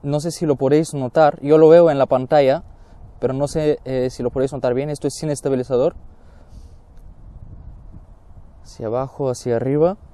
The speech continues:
y ahora con el estabilizador, ¿notáis los saltos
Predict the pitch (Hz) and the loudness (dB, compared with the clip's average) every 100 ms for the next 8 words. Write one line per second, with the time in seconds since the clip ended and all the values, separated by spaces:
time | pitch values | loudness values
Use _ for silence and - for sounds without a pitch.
0 | - - - - - - - _ - - | -20 -20 -20 -20 -20 -20 -20 _ -20 -10
1 | 120 139 143 151 139 127 131 123 127 131 | 0 2 2 0 -2 -2 -2 -2 0 0
2 | 175 - - _ _ - _ _ _ - | 0 -6 -20 _ _ -20 _ _ _ -12
3 | 135 147 160 190 - 220 175 117 - | 0 2 2 0 0 0 0 -4 -4